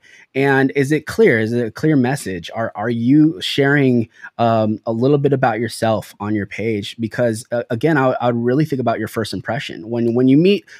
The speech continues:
a new client that you're about to do business with, is your first <laughs> impression like,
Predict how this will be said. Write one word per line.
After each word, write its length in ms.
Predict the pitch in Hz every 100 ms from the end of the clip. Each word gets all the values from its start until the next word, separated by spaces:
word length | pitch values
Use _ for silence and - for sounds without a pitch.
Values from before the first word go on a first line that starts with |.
| -
a 80 | 139
new 240 | 135 156
client 500 | 165 - 139 139 113
that 140 | 113 110
you're 140 | 113
about 200 | 123 123
to 60 | -
do 120 | 113
business 460 | 110 123 131 120 -
with, 240 | 101 101 _ - - -
is 140 | 117
your 200 | 135 180
first 400 | - 151 151 -
<laughs> 0 |
impression 720 | 127 - 127 117 - 139 127
like, 340 | 120 113 110